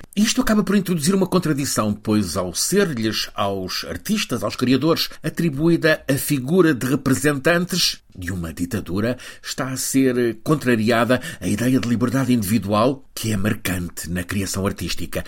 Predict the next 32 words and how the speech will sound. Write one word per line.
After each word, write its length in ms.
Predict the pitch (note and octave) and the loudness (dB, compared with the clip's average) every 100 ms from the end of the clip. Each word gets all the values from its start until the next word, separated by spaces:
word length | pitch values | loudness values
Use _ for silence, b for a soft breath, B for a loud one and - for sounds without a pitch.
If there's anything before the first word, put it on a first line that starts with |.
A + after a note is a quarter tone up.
| B | B
Mas 200 | C#3+ G#3 | 4 4
há 80 | A#3 | 4
exceções. 520 | - E3+ - D2 - - | 0 -2 -4 -8 -6 0
Em 80 | F3+ | 0
Málaga, 460 | B2+ G#2+ F#2+ F2 | 2 0 -2 -2
sul 220 | F#2 G#3 G#3 | -2 -2 -2
de 80 | |
Espanha, 440 | - - D#2+ D#2+ - | -2 -4 -4 -6 -6
em 120 | G#2 | -4
dois 160 | A2+ B2+ | -2 -2
mil 140 | D#3+ | -2
e 40 | E3+ | -2
quinze, 260 | A3 A#3 | -2 -2
foi 120 | G#3 | 0
criado 560 | G#3 F3+ F#3+ G3+ G3 G3+ B B - | -2 0 0 0 0 -2 B B -4
o 120 | D3+ | -2
Museu 720 | D3 C#3 A#2 C3 A#3 B3 A#3 - | 4 4 4 2 2 2 -2 -6
da 280 | G#2+ A2+ - | -4 -4 -4
Arte 460 | - D3+ D3 - - | -2 0 -2 -6 -6
Russa. 580 | G2 E2+ F2+ - F2 E2 B B | -4 -4 -4 -2 -4 -6 B B
É 60 | G3+ | 2
uma 100 | G#3+ | 2
extensão 420 | G3+ F3 - F#3+ | 2 -2 0 0
do 120 | D#3 | 0
Museu 340 | C#3+ A#2 C3 B2+ | 0 2 4 4
Estatal 760 | - - C#3+ - D3 B2 A2 | 2 0 0 2 2 4 2
de 180 | F2+ A2 - | 0 -2 0
Arte 280 | C#3 C#3+ C#3+ | 0 0 -2
Russa 460 | D#3+ G#3+ - F#3+ - B B | 0 0 2 0 -2 B B
de 80 | G2+ | -6
São 200 | - D#3 | -2 -2
Petersburgo. 760 | A#2 G#2 - - D#2 D2 E2+ | -2 -6 -6 -8 -10 -8 -10